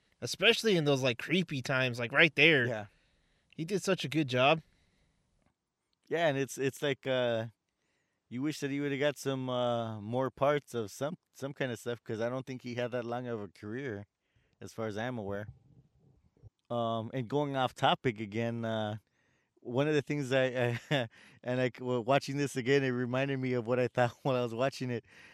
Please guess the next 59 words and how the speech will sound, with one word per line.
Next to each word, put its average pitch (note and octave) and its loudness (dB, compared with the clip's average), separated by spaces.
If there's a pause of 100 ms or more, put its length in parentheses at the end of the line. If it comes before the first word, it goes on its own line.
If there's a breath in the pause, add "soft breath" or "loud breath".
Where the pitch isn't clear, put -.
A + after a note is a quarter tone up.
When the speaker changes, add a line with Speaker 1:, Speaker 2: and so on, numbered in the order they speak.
(160 soft breath)
Speaker 2:
Uh, A#2+ 2
when B2 0
we B2 -2
saw D3+ 4
Billy C#3 2
and C3+ 2
he's B2+ -2
eighteen, C#3 -2
and C3 -2
then B2+ -2
the B2+ -2
way C3+ 2
he C3+ 0
looks C3+ -2
as A#2+ 0
far B2+ 2
as A#2+ 0
the A#2 -2
actor, C3+ 0 (500 soft breath)
uh, A#2+ 0
and C3 0
then, B2+ -2
uh, A#2+ 2 (420)
that B2+ -4
came C3+ 0
years B2+ -2
later A#2+ 2
on, C3 2
I A#2+ 0
was B2 0
telling B2 -2
Paul, A2+ 0
I - 0
was A2 -2
like, G#2+ -2 (460 soft breath)
"Hey, F#3+ 4
you E3 4
know F#3 0
what? G3+ 4
You D#3+ 2
know F3 4
who D#3+ 2
he D3 4
reminds C3+ 2
me D#3+ 0
of?" D#3+ 4 (400 soft breath)
I - 0
was A#2+ 0
like, A#2+ 2
he B2 -4
kinda E3+ 2
reminds D3 0
me, C#3+ -4
like, B2+ 0
he B2 -8
could B2 -4
be C#3 -4
really, C3 0
he, B2 -8